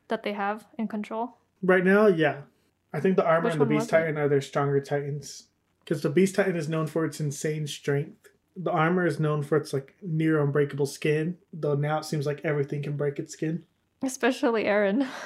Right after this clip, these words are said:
Speaker 1: <laughs>
Speaker 2: Right? And the Warhammer is pretty self-explanatory.
Speaker 1: Yeah. I mean, since you read the manga, do you, do you know what other stuff the Warhammer can do besides what we saw in that last episode?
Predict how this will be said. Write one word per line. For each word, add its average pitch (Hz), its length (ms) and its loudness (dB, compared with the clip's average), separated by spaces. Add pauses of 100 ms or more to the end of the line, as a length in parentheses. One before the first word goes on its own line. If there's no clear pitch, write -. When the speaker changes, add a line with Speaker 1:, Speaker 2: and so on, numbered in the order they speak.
(180)
Speaker 1:
<laughs> - 400 -14
Speaker 2:
Right? 175 440 0 (540)
And 151 920 -4 (600)
the 160 100 2
Warhammer 190 760 2 (120)
is 151 300 -4 (560)
pretty 160 180 4
self-explanatory. 143 1040 -2 (300)
Speaker 1:
Yeah. 208 420 -2
I 233 80 0
mean, 247 280 2 (360)
since 269 260 0
you 262 100 2
read 269 180 4
the 254 40 0
manga, 226 480 2
do 220 200 -8
you, 226 260 -2 (300)
do 240 100 -4
you 233 80 0
know 233 160 2
what 240 200 6
other 220 200 2
stuff 240 320 -6
the 226 80 -2
Warhammer 240 520 -4
can 240 180 -8
do 240 380 -2 (640)
besides 220 400 -2
what 214 140 -2
we 214 100 2
saw 208 220 -2
in 190 60 -2
that - 160 -2
last 190 240 -4
episode? 220 420 -8